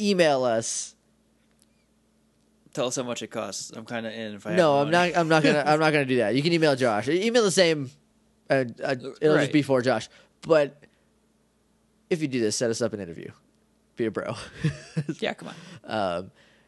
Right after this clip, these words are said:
Speaker 1: yeah, so they're like, it, it's amazing. And then they finally open it. And, like, okay, they know it's a trap. They know it's, they made this. They made the present that's booby trapped.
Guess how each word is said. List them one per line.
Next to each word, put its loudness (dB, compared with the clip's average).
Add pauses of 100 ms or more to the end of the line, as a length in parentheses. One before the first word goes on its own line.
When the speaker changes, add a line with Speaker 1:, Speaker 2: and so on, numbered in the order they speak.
(400)
Speaker 1:
yeah, 0
so 2 (560)
they're 2
like, 0
it, 0 (340)
it's 2
amazing. 2 (840)
And -4
then 0 (680)
they 2
finally 2
open 2
it. -2 (1500)
And, -6
like, 0
okay, -2
they -2
know 0
it's -8
a -12
trap. -8
They -2
know -2
it's, -8
they -2
made -4
this. -6 (280)
They -2
made 0
the 2
present -2
that's -8
booby 0
trapped. -2